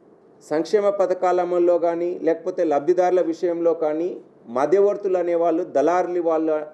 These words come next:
చేసేది ఒకటి ఉంటే, ఇక్కడనేమో అలాంటిది లేకుండా, ఎంఆర్ఓ ఆఫీస్కే సంబంధం లేకుండా, మొత్తం వీళ్ళే అక్కడ ఏఏ, ముఖ్యంగా వీళ్ళు అక్కడికి వెళ్ళి,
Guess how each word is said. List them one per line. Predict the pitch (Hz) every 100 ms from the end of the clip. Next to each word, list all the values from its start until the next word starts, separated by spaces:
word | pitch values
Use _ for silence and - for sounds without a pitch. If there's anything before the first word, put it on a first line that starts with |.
| - _ _ 156
చేసేది | 156 175 165 165 - -
ఒకటి | 120 160 160
ఉంటే, | 139 - 156 - - - - - 156
ఇక్కడనేమో | 208 208 202 196 220 156
అలాంటిది | 175 214 226 196 190
లేకుండా, | 190 180 175 180 214 311 - - _ - 127
ఎంఆర్ఓ | 165 202 214 214 208
ఆఫీస్కే | 202 202 190 214 202 -
సంబంధం | 160 160 196 202 185
లేకుండా, | 175 175 170 175 202 320 - - - - 110 135
మొత్తం | 156 - 240 233 180
వీళ్ళే | 185 214 220 175 - - - - - - 143
అక్కడ | 202 196 170 160
ఏఏ, | 190 214 208 139 - 139
ముఖ్యంగా | 147 196 208 202 196
వీళ్ళు | 190 202 196 196 -
అక్కడికి | - 165 - 135
వెళ్ళి, | 165 190